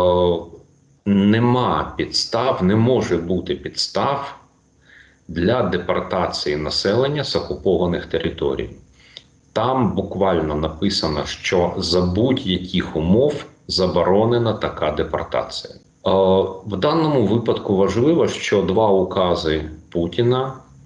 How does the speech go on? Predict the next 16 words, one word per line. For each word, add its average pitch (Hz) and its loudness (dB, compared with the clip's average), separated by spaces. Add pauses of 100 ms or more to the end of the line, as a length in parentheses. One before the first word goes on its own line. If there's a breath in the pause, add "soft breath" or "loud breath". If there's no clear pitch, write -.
(140)
він 120 0
підписав - -2 (160)
сам. 65 0 (160)
Це - -2
укази 87 0
президента 82 -2
Росії. - -4 (560 loud breath)
І 92 -4
фактично 101 0
він 95 4
розписався, - 0
е, - -8
в - -8
скоєнні 123 2
воєнного 85 2
злочину. 71 -4